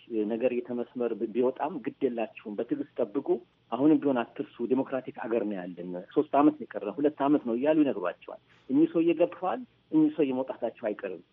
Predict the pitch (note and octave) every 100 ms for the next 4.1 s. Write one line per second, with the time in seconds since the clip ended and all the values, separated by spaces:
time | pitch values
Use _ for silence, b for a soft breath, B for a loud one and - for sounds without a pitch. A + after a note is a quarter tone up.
0 | _ _ - G2+ A2 A2 - G2+ G#2 A2
1 | F#2+ F#2+ - G#2 E2+ - - B2 C3+ C#3
2 | C#3 F3 C3 C3 B2+ B2 B2 B2+ A2 G#2+
3 | G2 F#2+ A#2+ B2+ C3 B2 C3 A#2 A2+ -
4 | A2+